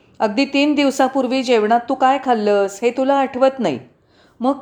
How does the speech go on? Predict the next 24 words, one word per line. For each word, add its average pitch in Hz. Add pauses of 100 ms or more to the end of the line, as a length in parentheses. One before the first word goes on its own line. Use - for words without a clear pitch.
तुला 254
पूर्वजन्मात 262 (100)
तू 294
काय 277
कर्म 269
केलीस, 196
ती 277
कशी 262
आठवणार? 196 (540)
मग 240 (140)
तू 294
त्याची 277
काळजी 226
का 277
करतोस? 196 (220)
सगळं 277
विसरून 226
जा. 165 (680)
वर्तमानाची 254
काळजी 233
घ्या, 214 (480)
तेवढंच 226
पुरेसं 190
आहे." -